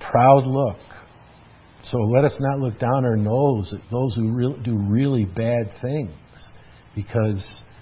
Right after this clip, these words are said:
God hates pride, and He hates, and we should hate pride first in ourselves. A proud look, a lying tongue,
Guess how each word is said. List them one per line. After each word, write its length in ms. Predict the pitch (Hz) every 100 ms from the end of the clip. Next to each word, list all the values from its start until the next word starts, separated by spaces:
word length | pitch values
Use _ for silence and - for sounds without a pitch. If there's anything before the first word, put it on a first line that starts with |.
| - - - - - - -
God 220 | 120 117
hates 360 | 107 123 - - -
pride, 480 | 120 131 120 87 90
and 120 | 98
He 100 | 101
hates, 320 | 113 120 - - -
and 180 | 107
we 160 | 110 170
should 200 | - 131
hate 260 | 95 101 -
pride 360 | - 107 104 101
first 320 | 120 117 -
in 80 | 113
ourselves. 920 | 95 92 - 123 120 98 101 - - - - - - - -
A 60 |
proud 500 | 104 - 131 135 143
look, 300 | 131 127 139 - - - - - -
a 60 | 98
lying 520 | 101 123 135 131 120
tongue, 520 | - 123 127 127 123